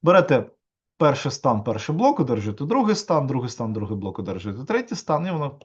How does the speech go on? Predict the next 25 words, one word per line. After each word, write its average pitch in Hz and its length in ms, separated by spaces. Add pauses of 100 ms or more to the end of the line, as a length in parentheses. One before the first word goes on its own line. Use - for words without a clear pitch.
клац, 127 260
клац, 107 300
клац, - 320
клац, - 300
клац. 254 440 (760)
Хто - 280
пам'ятає 92 540
дискретну - 540
математику, 262 640
той 208 260
зразу 143 580
скаже, 139 520
що 139 300
це 143 180
в 117 80
нас 117 280
таке 113 360
в 87 180
біса. 90 380 (720)
Це 190 180
скінченний 180 720
автомат. 117 680 (840)
От. - 240 (600)
Тобто - 280
Меркл 123 420